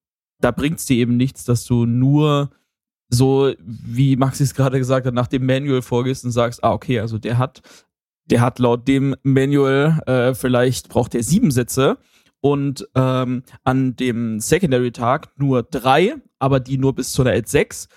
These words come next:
und das nehme ich jetzt einfach und, ähm, damit wird er schon klarkommen. Sondern da braucht's einfach ein viel, viel tieferes Verständnis, wie was zusammenhängt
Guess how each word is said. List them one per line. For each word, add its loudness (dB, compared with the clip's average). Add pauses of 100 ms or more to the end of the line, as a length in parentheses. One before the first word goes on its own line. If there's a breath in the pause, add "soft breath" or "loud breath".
(140 soft breath)
und -2
das 0
nehme 2
ich 2
jetzt 0
einfach 0
und, -2
ähm, 0
damit 0
wird -4
er 2
schon -8
klarkommen. -4 (400)
Sondern 2
da 0
braucht's -2
einfach -4 (380)
ein 2
viel, 0
viel -2
tieferes -2
Verständnis, -4
wie -2
was -2
zusammenhängt -2